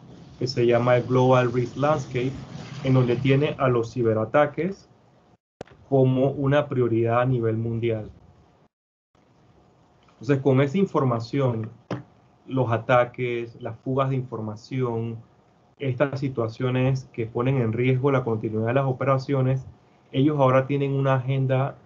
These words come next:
distinta, una agenda renovada, que empieza a hacer preguntas como, "¿seremos nosotros objetivo de un cibercriminal?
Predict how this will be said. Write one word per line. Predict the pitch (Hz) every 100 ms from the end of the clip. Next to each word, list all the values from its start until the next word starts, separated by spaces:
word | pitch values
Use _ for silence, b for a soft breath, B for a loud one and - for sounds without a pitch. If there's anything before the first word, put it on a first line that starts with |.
| -
distinta, | 110 110 175 165 127 113 117 123
una | 123 127
agenda | 123 127 127 131
renovada, | 120 107 110 123 139 120 113 127 - _ _ _ _ _
que | 135 123
empieza | 120 131 135
a |
hacer | 139 135
preguntas | - 139 139 139 151 139
como, | 131 110 104 - - _ _ - - _
"¿seremos | - 120 117 143 170
nosotros | 165 139 139 165
objetivo | 156 127 123 127 139 147
de |
un | 135
cibercriminal? | 127 156 143 117 110 110 117 143